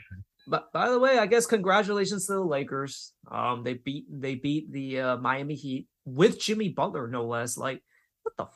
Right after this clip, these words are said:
fuck is going on with the Heat? Like, that was just, what happened to you <laughs> guys? You guys just suck now. Um, uh, yeah, I, I've had a bad day with games. Like, I was watching the Indiana versus Philly game.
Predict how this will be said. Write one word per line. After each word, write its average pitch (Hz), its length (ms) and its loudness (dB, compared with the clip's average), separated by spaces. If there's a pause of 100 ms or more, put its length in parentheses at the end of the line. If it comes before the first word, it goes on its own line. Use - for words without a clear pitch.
(120)
fuck 190 180 -6
is 127 80 -8
going 143 200 -6
on 139 120 0
with 127 100 -8
the 120 40 -8
Heat? 147 340 -8
Like, 139 380 -4
that 233 200 4
was 370 140 2
just, - 300 -2 (400)
what 320 180 4
happened 262 380 4
to 143 80 -4
you 123 140 -4
<laughs> 165 260 -2
guys? - 460 -2 (160)
You 269 100 -8
guys 403 140 2
just - 280 0
suck - 280 -2
now. - 240 -6 (500)
Um, 185 480 6 (320)
uh, 202 140 0 (100)
yeah, 170 380 6
I, 233 220 6 (140)
I've 262 60 4
had 180 160 6
a 127 40 2
bad 127 420 2
day 131 340 2
with 135 180 -6
games. 143 360 0
Like, 139 180 0
I 147 100 4
was 208 140 4
watching 170 380 2
the 139 180 -4
Indiana 147 480 0
versus 131 380 -6
Philly 156 240 0
game. 160 320 -2